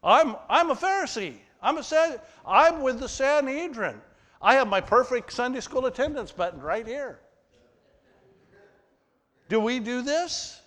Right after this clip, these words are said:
Oh, yeah. We, yeah, we, we want, we want people to see us and, and, "Oh, look, look at this big check I gave." That, that drives me nuts.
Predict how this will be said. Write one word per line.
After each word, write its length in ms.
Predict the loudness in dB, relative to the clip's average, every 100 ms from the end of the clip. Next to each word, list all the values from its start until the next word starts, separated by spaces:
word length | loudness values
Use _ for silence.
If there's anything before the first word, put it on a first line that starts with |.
| _ _ _ _ _ _ _
Oh, 160 | -4 -2
yeah. 500 | 0 2 2 2 -2 -12 _ _ _ _ _ _ _ _ _ _ _ _ _ -12
We, 240 | -6 -6
yeah, 340 | -4 0 4 4
we, 160 | 0
we 300 | -6 -8 -6
want, 360 | -2 0 0 -4
we 100 | -10
want 240 | -6 -6
people 300 | -6 -10 -10
to 100 | -12
see 380 | -12 -10 -8 -6
us 380 | -6 -6 -10 -14 _ _ _
and, 200 | -4 -4 0
and, 220 | -2 0
"Oh, 180 | 0 2
look, 300 | 0 -2 -6 -6
look 220 | -6 -6
at 100 | -8
this 180 | -8 -6
big 300 | -4 -6 -2
check 340 | 0 0 0
I 120 | -4
gave." 400 | -2 -6 -6 -10 -20 _ _ _ _ _ _ _ _ _ _ _ _ _ _ _ _ _ _ -6
That, 220 | -4 -2
that 180 | -4 0
drives 360 | 0 0 -2
me 220 | -8 -8
nuts. 600 | -6 -2 -4 -6 -12 -14